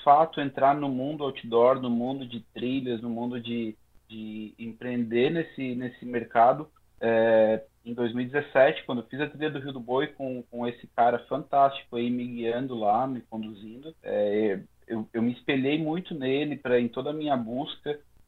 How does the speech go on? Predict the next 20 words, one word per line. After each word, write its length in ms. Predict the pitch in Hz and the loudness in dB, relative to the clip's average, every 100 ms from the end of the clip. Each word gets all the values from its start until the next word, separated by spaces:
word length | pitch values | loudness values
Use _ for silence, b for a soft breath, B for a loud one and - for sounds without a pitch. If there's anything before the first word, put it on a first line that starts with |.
| - | -4
é, 240 | 113 113 | 0 0
por 240 | 113 120 | 0 -4
conhecimento 1040 | - 120 120 117 117 107 113 143 165 131 113 | -4 -4 -2 -4 -6 -4 0 2 2 0 -6
e 40 | |
tal, 300 | - 123 147 | 2 6 6
e, 520 | 160 156 147 135 120 | 4 -2 -2 -4 -4
e 100 | 120 _ _ - | -6 _ _ 6
larguei 540 | 127 120 113 123 156 | 8 8 4 0 0
o 60 | 175 | -2
ramo 320 | 139 139 151 | 0 0 -2
que 60 | |
eu 60 | 147 | -4
trabalhava 420 | 127 127 123 123 | 2 4 6 4
com 140 | 120 127 | 2 -6
tecnologia 840 | 123 - 143 143 143 123 131 151 | -8 -8 -6 -4 -4 -4 -2 0
pra, 340 | 156 160 160 | 2 4 4
é, 60 | 147 | 2
pra 220 | 139 139 | 0 2
hoje 240 | 135 143 147 | 2 2 -2
trabalhar 400 | 139 135 135 | 0 2 4